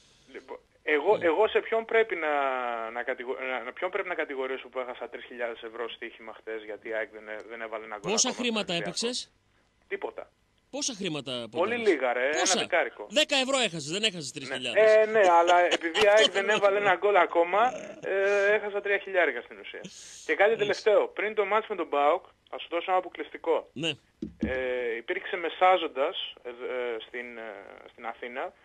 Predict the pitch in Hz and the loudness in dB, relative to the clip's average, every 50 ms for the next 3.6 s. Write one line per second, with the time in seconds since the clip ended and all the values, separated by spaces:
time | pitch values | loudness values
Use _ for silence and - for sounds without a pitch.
0 | - - - - _ - - - - 180 180 - 165 - - 180 185 180 - 190 | -20 -20 -20 -20 _ -16 -10 -6 -6 -6 -6 -6 -4 0 2 2 2 2 -2 -4
1 | 175 165 156 - 180 180 - - 190 180 - 165 170 180 180 175 165 180 180 175 | -4 -4 -4 -4 -6 -6 -4 -2 -4 -2 -2 -4 -6 -4 -4 0 2 2 2 2
2 | 156 - - 151 151 156 180 202 214 208 _ _ - 135 127 127 139 135 135 131 | 0 -4 -4 -6 -6 -6 -6 -10 -18 -20 _ _ -8 -8 -8 -6 -8 -10 -8 -8
3 | 123 127 131 120 117 - - 120 131 156 185 - | -6 -2 -2 -2 -2 -2 -2 -2 -2 -2 -2 -6